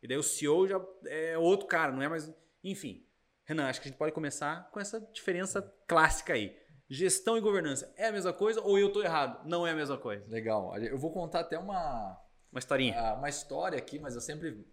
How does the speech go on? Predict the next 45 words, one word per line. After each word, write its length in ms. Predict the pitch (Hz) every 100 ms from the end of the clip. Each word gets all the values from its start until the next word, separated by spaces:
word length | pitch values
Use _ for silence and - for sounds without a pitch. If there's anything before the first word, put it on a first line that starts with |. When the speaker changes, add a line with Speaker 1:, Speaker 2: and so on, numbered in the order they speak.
| -
Speaker 2:
comento, 380 | 131 127 143 123
e 20 |
você 220 | 104 107
sabe 240 | - 131 127
essa 160 | 127
minha 140 | 110 101
frase, 380 | 127 123 120
que 80 | -
é 60 | 107
ou 120 | 135
eu 40 | 143
vou 120 | 143
contar 260 | 139 131
um 120 | 131 127
case 340 | 135 156 160
ou 80 | 180
um 60 |
caos, 380 | 202 147 127 104 101
né? 100 | 107 -
Speaker 1:
Show. 280 | - 123 120 -
Speaker 2:
Então 180 | 113
a 20 | 127
gente 100 | 147
vai 100 | 185
aprender 280 | 180 147
do 60 | 170
mesmo 200 | 185 202
jeito, 320 | 170 143 -
porque 380 | 104 - 120 110 - -
todo 180 | - 214
mundo 180 | 196 220
tem 120 | 220
algo 140 | 180 180
pra 100 | 170
nos 120 | 175
compartilhar. 560 | 175 160 165 180 139 - - _ _ - _
Speaker 1:
Sim. 160 | - 160 _ _
Speaker 2:
É, 80 | -
todo 180 | - 202
mundo 120 | 233
tem 80 | 233
um 120 | 208
ouro 200 | 185 185
pra 120 | - 139
compartilhar. 520 | 135 135 - 107